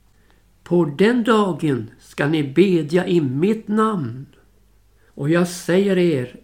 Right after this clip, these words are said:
icke att jag ska bedja Fadern för er, ty Fadern själv älskar er,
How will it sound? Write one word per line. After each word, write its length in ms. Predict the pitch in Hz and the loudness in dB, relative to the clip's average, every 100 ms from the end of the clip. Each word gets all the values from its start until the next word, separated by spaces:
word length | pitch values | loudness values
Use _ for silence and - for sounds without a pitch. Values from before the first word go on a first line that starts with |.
| - | -4
icke 640 | 226 175 - 185 175 113 - - | -2 -2 -4 -4 -2 -2 -8 -12
att 120 | - | -4
jag 120 | 139 135 | -2 -2
ska 200 | - 139 | -4 -2
bedja 440 | 151 185 156 160 | 4 4 4 -2
Fadern 600 | - - 196 165 233 214 | -4 -2 -2 0 -2 -4
för 140 | 208 | -4
er, 320 | 165 120 120 - _ _ _ | -4 -4 -8 -16 _ _ _
ty 140 | 147 | -6
Fadern 440 | 147 175 160 165 170 | -4 -2 0 0 -2
själv 520 | - 165 214 220 196 | -4 -4 -2 -2 -2
älskar 560 | 214 180 - - 214 | -2 -4 -8 -8 -4
er, 440 | 220 220 147 123 | -4 -2 -4 -6